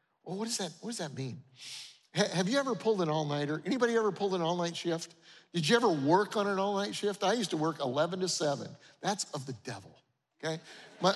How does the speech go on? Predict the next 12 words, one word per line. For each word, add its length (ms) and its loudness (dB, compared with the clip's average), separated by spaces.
my 160 4
daughter 500 6
just 280 0
recently, 460 2
she's 220 0
a 80 2
nurse. 680 0
My 120 4
daughter 400 4
just 260 0
recently, 640 0
uh, 160 4